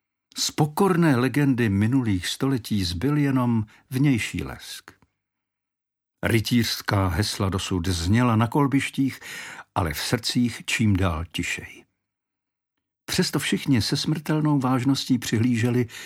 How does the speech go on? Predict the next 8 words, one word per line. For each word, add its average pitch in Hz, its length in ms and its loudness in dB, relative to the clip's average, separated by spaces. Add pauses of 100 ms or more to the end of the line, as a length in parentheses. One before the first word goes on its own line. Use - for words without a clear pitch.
(260)
jak 104 160 0
syn 98 180 2
francouzského 95 720 -2
krále 95 380 0
prochází 92 1000 -4 (380)
slavným 98 540 0
obřadem. 85 500 -6 (960)
Snad 131 420 0